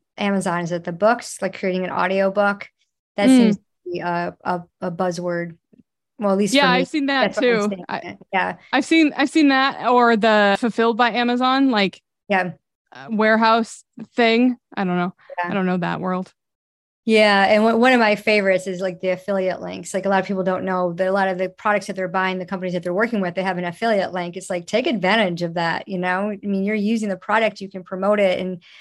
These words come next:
Speaker 1: you get a kickback for it. So why not?
Speaker 2: Yeah.
Speaker 1: So when you, um, manage your money in the back end, are you using, like, a software? Are you using Excel sheets? What's your favorite way to, uh, put all the numbers together?
Speaker 2: I don't like that part. I don't have a favorite way.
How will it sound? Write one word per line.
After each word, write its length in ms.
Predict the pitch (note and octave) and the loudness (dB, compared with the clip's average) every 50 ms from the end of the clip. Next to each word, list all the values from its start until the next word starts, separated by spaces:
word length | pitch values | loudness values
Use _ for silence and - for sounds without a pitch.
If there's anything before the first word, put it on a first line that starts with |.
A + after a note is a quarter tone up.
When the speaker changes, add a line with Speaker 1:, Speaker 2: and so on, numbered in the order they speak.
| - _ _ _ _ | -20 _ _ _ _
Speaker 1:
you 80 | G3+ F#3+ | -4 -2
get 100 | A3+ A#3+ | 0 0
a 40 | A#3+ A#3+ C4 B3+ | 0 0 -4 -4
kickback 320 | B3+ - F#3+ E3 E3+ - - | -2 0 -2 -2 -2 -6 -8
for 200 | - F3+ E3 E3 | -6 -4 -4 -4
it. 240 | E3 E3 - - G3 | -6 -6 -8 -10 -10
So 200 | - - F#3 F3 | -8 -6 -4 -2
why 200 | E3+ F3 F#3 F#3 | -2 -2 -2 -2
not? 280 | F3+ F3+ F3+ E3+ E3 E3 | -2 -2 -2 -2 0 0
Speaker 2:
Yeah. 180 | G3+ G#3 G3+ - - _ | 0 0 0 -2 -4 _
Speaker 1:
So 240 | - - B3+ A3+ A3 | -2 2 2 4 4
when 160 | G#3+ A3+ A3+ | 4 6 6
you, 260 | A#3 A#3 A3+ G#3+ A3 | 6 6 4 4 2
um, 440 | - G3+ G3 F#3+ F#3 F3+ F3+ F3+ - | 2 2 0 0 -2 -4 -6 -8 -4
manage 340 | G#3 A3 A3 A#3 B3 A#3 G3+ | -2 0 0 2 0 0 -2
your 100 | G#3+ G#3 | -2 -2
money 200 | G#3+ G#3+ G#3+ G3+ | 0 0 0 -2
in 80 | F#3+ F3+ | -4 -4
the 80 | F3 | -4
back 320 | E3+ G3 F#3+ G3+ G3+ G3+ G#3 | -2 -2 -2 -2 -2 -4 -6
end, 180 | F#3 F3 F3 | -6 -6 -6
are 80 | F3 F3 | -6 -6
you 120 | F3 F3+ | -6 -4
using, 260 | F#3 F#3+ F3 F#3+ F#3 | -4 -4 -4 -4 -6
like, 160 | E3+ E3 E3 F#3 | -8 -8 -10 -12
a 40 | |
software? 600 | - - - G#3+ A3+ A3+ - - B3 B3 A#3 A#3 | -8 -2 2 2 2 2 0 0 2 2 4 4
Are 40 | A3+ | 2
you 120 | G3+ F#3 F#3 | 2 0 -2
using 320 | F3+ F#3 F#3 F3 F3+ F3 | -4 -4 -4 -4 -6 -6
Excel 400 | E3+ E3+ E3+ - - A3 A#3 A#3 | -6 -8 -10 -2 0 2 2 2
sheets? 640 | A3+ A3+ - A#3+ A#3+ A#3 A#3 G#3+ A3 - - - | 0 -2 -2 -2 0 0 -2 -2 -4 -10 -10 -8
What's 160 | G#3 G3+ G3+ - | -8 -8 -6 -6
your 100 | G#3 G3+ | -6 -2
favorite 320 | - G3+ G3 F#3 F#3 - | -2 -2 0 0 -2 0
way 200 | F#3+ F#3+ F#3 F3+ | 0 0 0 -2
to, 320 | F3 - - F#3 F#3 F3+ F3+ | -4 -6 -6 -6 -4 -2 -2
uh, 280 | F3 F3 E3+ F3 F3+ F3 - | -2 -2 -2 -4 -6 -8 -6
put 100 | - G#3+ | -2 0
all 100 | G#3+ G3 | 0 0
the 80 | F#3+ F#3+ | 0 -2
numbers 300 | F#3 F#3 F#3 F3+ E3+ - | -4 -4 -4 -6 -6 -8
together? 420 | - F3+ E3+ E3 E3+ E3+ E3+ E3+ E3+ - - | -10 -8 -8 -6 -6 -6 -6 -8 -10 -2 0
Speaker 2:
I 480 | D4+ F4+ G4+ G#4+ G#4+ G#4 G#4+ G#4 F#4+ E4 | 2 2 2 2 0 -2 -2 -2 -2 0
don't 220 | C#4 C#4 C4 C4 A#3 | 2 2 2 2 0
like 180 | G#3 G#3 G#3 - | 0 -2 -2 0
that 180 | G3 F#3 F#3+ | -2 -2 -2
part. 280 | - F#3+ F3+ F3 - - | -2 -2 -2 -2 -2 -2
I 80 | - A#3+ | -2 0
don't 180 | C4 C4+ C4 | 2 4 4
have 180 | C4 B3 A3 G#3+ | 4 4 2 2
a 80 | G#3+ G#3+ | 0 2
favorite 320 | - A3+ A3+ A3+ A3+ - | 2 2 2 2 0 0
way. 280 | A3+ A#3+ A#3+ C4+ C#4+ | 2 2 4 4 2